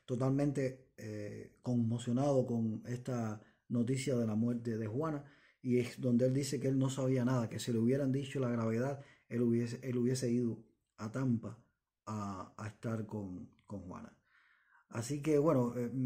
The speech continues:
este te-, es un tema muy, muy profundo y no quiero tomar tantos minutos para, para hablar, pero la verdad es que se ha, se ha hablado mucho de Julián del Casal y Juana Borrero y poco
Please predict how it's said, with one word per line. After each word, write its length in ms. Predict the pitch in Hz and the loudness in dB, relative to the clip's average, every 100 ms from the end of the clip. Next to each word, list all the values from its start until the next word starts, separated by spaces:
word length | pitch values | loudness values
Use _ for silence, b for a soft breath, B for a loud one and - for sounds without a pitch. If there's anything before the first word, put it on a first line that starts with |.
| 117 | -2
este 340 | 139 135 165 | -4 -2 0
te-, 100 | 151 | 4
es 100 | 165 | 4
un 160 | 151 165 | 4 4
tema 280 | 165 160 151 | 4 6 4
muy, 500 | 147 156 160 156 147 | 4 2 2 2 0
muy 180 | 143 151 | -2 0
profundo 600 | 151 147 240 240 190 139 | 0 0 6 8 10 8
y 80 | 131 | 6
no 100 | 135 | 4
quiero 300 | 151 143 B B _ | 4 2 B B _
tomar 320 | 139 143 143 | 2 2 2
tantos 320 | 151 147 151 | 0 0 2
minutos 380 | 131 143 151 135 | 4 4 2 0
para, 500 | 135 135 127 120 117 | 2 2 4 2 0
para 200 | 131 120 | 0 0
hablar, 380 | 123 156 170 - B _ | 2 4 2 -2 B _
pero 200 | 131 131 | 4 6
la 160 | 127 123 | 6 6
verdad 540 | 127 139 165 156 - - _ _ _ _ | 6 6 4 2 -2 -16 _ _ _ _
es 160 | - 143 | -2 -2
que 200 | 143 147 | 2 2
se 280 | 131 139 127 | 2 4 4
ha, 520 | 139 135 131 120 - _ _ - 127 | 4 4 2 0 -6 _ _ -10 -8
se 200 | 123 127 | -4 0
ha 20 | |
hablado 320 | 131 147 147 | 4 6 6
mucho 340 | 143 151 - 139 | 4 0 2 4
de 120 | 127 | 4
Julián 340 | 113 131 139 | 4 4 2
del 140 | 139 123 | 2 0
Casal 340 | 127 127 151 | -2 -2 0
y 40 | 131 | 2
Juana 280 | 139 147 | 2 0
Borrero 460 | 135 139 180 156 123 B B B B B | 0 2 2 2 -2 B B B B B
y 160 | 147 147 | -2 0
poco 600 | 135 196 190 147 - - | 8 8 8 2 -4 -12